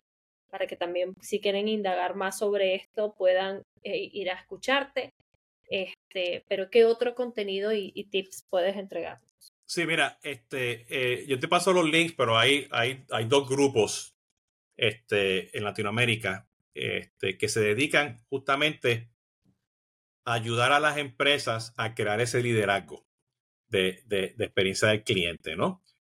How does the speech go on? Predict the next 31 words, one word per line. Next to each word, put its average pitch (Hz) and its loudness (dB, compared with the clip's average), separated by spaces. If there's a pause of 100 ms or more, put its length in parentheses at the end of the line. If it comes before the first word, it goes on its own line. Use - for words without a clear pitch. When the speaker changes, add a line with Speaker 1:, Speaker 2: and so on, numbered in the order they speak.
(140)
Speaker 2:
En 98 -6
mi 101 -4
Speaker 1:
Ujú. 220 -6
Speaker 2:
podcast, 123 0
pues, 110 -2
tengo 110 -4
muchas 117 -2
personas 120 0
muy 113 0
importantes, 117 0
en, 104 -2
en, 95 -8
o - -20
sea, 92 -6 (440)
líderes 123 2
y 104 0
expertos 117 -2
y 110 -2
todo, 120 4
en, 98 -6
en, - -10 (200)
o - -20
sea, 98 0
que 101 -4
es - -12 (120)
puro, 127 2
puro 131 2
C 139 0
X, 113 -4
¿no? 170 -2 (580)
Donde 120 0